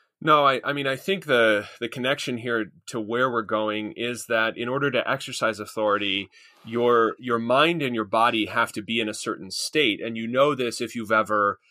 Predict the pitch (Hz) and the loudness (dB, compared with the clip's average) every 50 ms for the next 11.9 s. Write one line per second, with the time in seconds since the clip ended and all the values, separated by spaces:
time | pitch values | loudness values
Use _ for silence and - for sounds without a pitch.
0 | _ _ - 120 117 110 95 107 117 - - 131 120 113 113 104 120 113 120 - | _ _ -4 0 0 2 2 0 -2 -2 -2 -2 0 0 2 4 4 4 4 2
1 | - - 117 110 107 110 117 113 113 110 107 104 98 101 101 107 107 113 113 110 | 0 -6 -4 -2 0 2 2 2 2 2 0 0 0 -2 -4 -2 -2 0 0 0
2 | - 110 104 107 95 95 101 - - 127 123 113 123 117 110 107 104 101 107 113 | 0 0 -2 -2 -4 -6 -8 -6 -4 -4 -4 -4 -4 -4 -4 -4 -4 -2 -2 -4
3 | 110 - 120 110 - - 110 101 107 107 - 95 80 95 90 - - 120 113 107 | -2 -4 -6 -8 -6 -6 -6 -6 -6 -6 -8 -8 -8 -8 -10 -6 -4 -2 -2 -2
4 | - - 85 78 82 - - 123 113 107 104 101 - _ _ _ _ _ _ _ | -2 -6 -8 -10 -10 -6 -2 2 2 4 2 2 0 _ _ _ _ _ _ _
5 | _ 110 113 117 120 120 113 107 135 135 127 117 107 - - 143 143 139 120 123 | _ 0 2 4 4 4 2 2 2 2 2 2 -2 -2 -2 0 0 0 2 0
6 | 120 113 110 104 113 113 113 117 117 107 113 107 - - 123 110 - 101 - 107 | 0 0 2 2 2 2 2 2 0 0 -2 -4 -4 -4 -8 -6 -4 -2 0 0
7 | 127 127 127 123 110 101 107 104 101 95 - _ _ _ _ - 113 110 120 135 | 0 0 -2 -2 -2 -2 -2 -2 -2 -4 -8 _ _ _ _ -2 -2 0 2 2
8 | 135 135 131 127 113 - - _ _ - 110 - - - - 147 156 156 - - | 4 4 4 4 4 2 -4 _ _ -8 -8 -6 -6 0 2 2 2 2 0 -2
9 | - 110 104 101 98 - - - 110 - - 117 107 - 117 107 104 - 101 82 | -4 -4 -4 -4 -6 -8 -6 -6 -6 -6 -6 -6 -4 0 0 0 0 0 -4 -10
10 | 82 - - 131 135 135 127 117 107 101 101 98 - _ _ _ _ _ - 123 | -12 -6 0 2 4 4 4 4 2 0 -2 -4 -6 _ _ _ _ _ -4 -2
11 | 123 117 - - 120 - 139 139 143 147 147 143 - - 139 123 120 113 | -2 -2 -4 -6 -2 2 4 4 4 2 0 -4 -4 -2 0 2 2 0